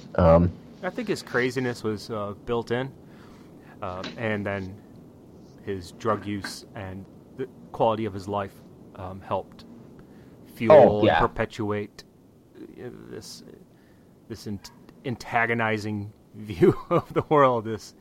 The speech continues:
Speaker 2: this pain.
Speaker 1: <laughs> Right. Well, yeah, and, and you never know, I guess, how much of that is, like, how much those two things are sort of participating in a dance where they're, they're driving each other, you know?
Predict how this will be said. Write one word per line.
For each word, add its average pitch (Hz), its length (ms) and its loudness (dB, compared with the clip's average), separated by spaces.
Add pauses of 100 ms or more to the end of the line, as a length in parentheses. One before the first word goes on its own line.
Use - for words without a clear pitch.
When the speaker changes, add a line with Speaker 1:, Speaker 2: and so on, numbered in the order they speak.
(100)
Speaker 2:
this 120 120 -6 (100)
pain. 202 280 10
Speaker 1:
<laughs> - 120 10 (160)
Right. - 360 6 (1600)
Well, 165 260 10
yeah, 117 340 8
and, 127 100 4
and 143 220 2
you 147 60 4
never 139 180 6
know, 117 160 6
I 104 100 6
guess, 98 220 2
how 110 140 0
much 104 240 0
of 104 100 -2
that 92 300 6
is, 87 560 -6 (420)
like, 82 240 2 (640)
how 98 160 -2
much 92 200 -2 (400)
those 95 280 6
two 107 160 2
things 92 340 0
are 98 80 2
sort 90 220 2
of 85 200 -2 (240)
participating 98 800 -2
in 92 100 -6
a 95 60 -2 (120)
dance 87 480 -2
where 85 180 -4
they're, 87 280 -2 (160)
they're 95 120 2
driving 90 420 4
each 80 200 -6
other, 87 240 -2
you 87 100 0
know? 90 200 2